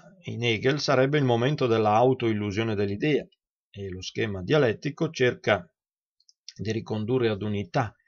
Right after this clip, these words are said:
queste suggestioni, intendendo l'idea come la tesi, la natura come l'antitesi,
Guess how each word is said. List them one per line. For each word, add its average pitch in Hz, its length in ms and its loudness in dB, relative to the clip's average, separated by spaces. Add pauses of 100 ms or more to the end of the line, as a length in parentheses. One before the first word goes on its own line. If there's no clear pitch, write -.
(360)
queste 101 320 -8
suggestioni, 104 720 -4
intendendo 107 560 -2
l'idea 120 400 2
come 95 220 -8
la 117 160 0
tesi, 135 440 -2
la 95 140 -8
natura 95 680 0
come 90 260 -8
l'antitesi, 107 840 -4